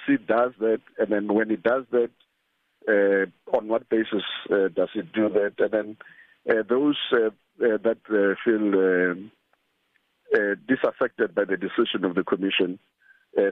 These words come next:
still have the recourse in terms of the courts. The only difficulty that the I E C will have is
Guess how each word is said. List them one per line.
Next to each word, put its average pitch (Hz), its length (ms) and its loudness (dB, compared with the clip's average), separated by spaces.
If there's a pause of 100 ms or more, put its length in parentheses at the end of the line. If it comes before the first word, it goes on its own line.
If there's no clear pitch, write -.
still 117 200 2
have 107 200 0
the 98 100 0
recourse 98 400 0
in 90 140 -6
terms 95 260 -2
of 82 120 -4
the 87 100 0
courts. 107 280 -4 (540)
The 110 220 0
only 170 240 -2 (120)
difficulty 147 580 -2
that 107 160 -2
the 98 100 2
I 104 80 2
E 110 100 -4 (100)
C 113 100 0
will 95 200 2
have 95 260 0 (640)
is 110 120 -10